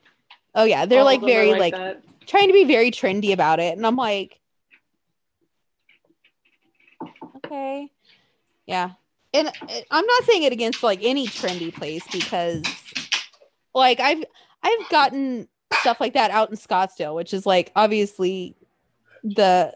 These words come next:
Speaker 1: affluent area. And, yeah, I've had a good experience. So it's nothing against, like, trendy places. It's just this one sucked.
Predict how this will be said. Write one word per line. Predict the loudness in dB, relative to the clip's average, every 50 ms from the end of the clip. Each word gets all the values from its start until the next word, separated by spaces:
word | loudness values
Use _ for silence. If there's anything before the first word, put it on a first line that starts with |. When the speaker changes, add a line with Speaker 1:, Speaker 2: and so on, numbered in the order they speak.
| _ -2
Speaker 1:
affluent | -2 -2 -2 -4 -8 -4 -2 0 0 0 0 -2 -6 -12 -10
area. | -6 -2 -2 -2 -2 -2 -4 -2 -2 -2 -2 -4 _ _ _ _ _ _ _ _ _ _ _ _ _ _ _ _ _ _ _ _ _ _ _ _ _ _ -4
And, | 0 2 2 4 2 2 0 -2 -4 _ _ _ _ _ _ 0 2
yeah, | 2 4 4
I've | 2 2 4
had | 2 2 2
a | 2
good | 2 0
experience. | -2 -2 -4 -6 -6 -6 -8 -14 -14 -4
So | 2 4 4
it's | 4 4 2
nothing | 0 2 2 2 2 2 2
against, | 0 0 2 0 0 0 -2
like, | -4 -2 -2
trendy | 0 0 0 4 4 2 2 2
places. | 0 -2 -2 -2 -6 -8 -10 -8 -4
It's | -4 -4 -4 -2
just | -6 -6 -6 -4
this | -6 -6 -6 -6
one | -8 -12 -12 -14
sucked. | -20 -18 -10 -2 0 2 2 2 0 -2 _ _ -20 _